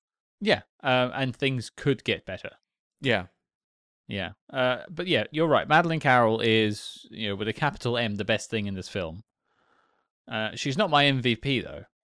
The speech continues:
Speaker 2: Oh, okay.
Speaker 1: My M V P is Conrad Veidt's eyepiece. <laughs>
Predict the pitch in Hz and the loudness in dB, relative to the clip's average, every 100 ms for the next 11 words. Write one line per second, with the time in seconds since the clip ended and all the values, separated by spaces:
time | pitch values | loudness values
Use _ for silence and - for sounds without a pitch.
0 | _ _ _ _ _ 95 123 208 120 101 | _ _ _ _ _ -2 0 2 0 0
1 | 107 123 110 170 190 _ _ _ _ _ | -2 -2 0 -2 -6 _ _ _ _ _
2 | _ _ _ _ - 127 147 202 196 175 | _ _ _ _ -8 0 2 2 2 0
3 | 156 151 104 87 107 _ _ - 110 110 | -2 -2 -4 -4 -10 _ _ -6 -2 -2
4 | 107 - - 151 147 135 120 123 123 - | -4 -6 0 0 4 2 4 2 2 -2
5 | - _ 151 147 - 92 80 - - _ | -16 _ 0 0 0 -6 -8 -12 -16 _
6 | _ | _